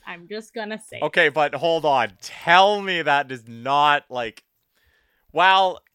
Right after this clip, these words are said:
Speaker 2: the two people involved, like, let's say it's a boy girl, okay? Let's say,
Speaker 1: Mm-hmm.
Speaker 2: like, you and I bought, bought, bought a place together, right? Like, people
Speaker 1: I'm gonna
Speaker 2: know
Speaker 1: say right now, <laughs> no.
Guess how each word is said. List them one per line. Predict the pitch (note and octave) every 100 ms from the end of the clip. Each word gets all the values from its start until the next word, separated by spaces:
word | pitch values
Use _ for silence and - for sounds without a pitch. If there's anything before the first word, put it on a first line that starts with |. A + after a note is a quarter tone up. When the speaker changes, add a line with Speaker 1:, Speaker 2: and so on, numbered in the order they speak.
| _
Speaker 2:
the | C#3+
two | - B3+
people | G#3 G#3 G3
involved, | D#3 B2+ C3 D3 D3
like, | B2+
let's | F#3+
say | F#3+
it's | D#3+
a |
boy | B2+ B2+
girl, | G#2+ G2 - _ _
okay? | F#2+ G#2+ -
Let's | A3+
say, | C4
Speaker 1:
Mm-hmm. | C4+
Speaker 2:
like, | D#3
you | C3+ E3
and | C#3+
I | C3
bought, | A#2 A#2 A2+ _
bought, | A2+ A2 G#2 -
bought | G#2+
a | G2+
place | G#2 F#2
together, | G2 F2+ F2
right? | F#2+ G#2+ B2+ _ _ _ _ _
Like, | G#2+ G2 _ -
people | D3+ B3+
Speaker 1:
I'm |
gonna | C#4
Speaker 2:
know | D3
Speaker 1:
say | - C4
right | C4 C4 C4
now, | G#3+ A#3 B3 C4 C#4 - B3
<laughs> |
no. | -